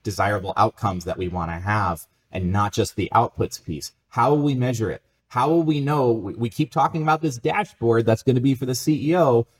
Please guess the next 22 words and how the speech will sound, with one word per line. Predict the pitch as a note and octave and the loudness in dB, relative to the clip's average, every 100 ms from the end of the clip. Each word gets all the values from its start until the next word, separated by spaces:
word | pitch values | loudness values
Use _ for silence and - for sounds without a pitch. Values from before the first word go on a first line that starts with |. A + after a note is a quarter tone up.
| _ | _
but | A#2+ - | 0 2
what | G#2+ D#3+ | 2 2
decisions | F3+ F3 - F3+ D#3+ C3+ | 0 0 2 2 2 0
are | A#2+ | 0
they | A#2 | 0
supposed | A#2 - A#2 A#2+ A#2 | 0 -2 0 2 2
to | B2 | -2
be | A#2 A2+ | -2 -2
able | G2 F#2+ G2+ | -2 -4 -2
to | A2+ | 0
make? | G2+ B2 - - _ _ _ _ | 2 2 0 -8 _ _ _ _
It's | - A2 A#2+ | -4 -2 2
not | A2+ C#3 C#3 | 4 2 0
time | C#3+ C3+ | -2 0
to | B2+ | -2
talk | - A2+ - | 0 0 0
about | A2+ G#2 G2 | -2 -2 -4
Power | - A2+ D#3 | 0 0 0
B | F#3+ G3 | -2 0
I | D#3 C#3+ C3+ A#2+ | 0 2 0 0
or | A2+ | -4
Tableau. | - A#2 A2+ G#2+ F#2 E2 | -4 0 0 0 -4 -6